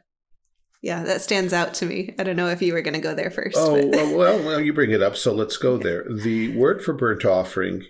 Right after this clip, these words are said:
Speaker 2: is a Hebrew word, olah, that means ascension.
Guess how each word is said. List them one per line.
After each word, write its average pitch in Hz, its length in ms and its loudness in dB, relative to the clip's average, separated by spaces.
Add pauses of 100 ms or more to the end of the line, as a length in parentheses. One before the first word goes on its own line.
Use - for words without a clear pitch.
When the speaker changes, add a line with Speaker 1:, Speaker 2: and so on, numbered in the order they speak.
Speaker 2:
is 98 180 -8
a 92 80 -4
Hebrew 107 300 -6
word, 92 320 -2
olah, 92 400 -4 (560)
that 117 100 2
means 110 280 0
ascension. 139 640 0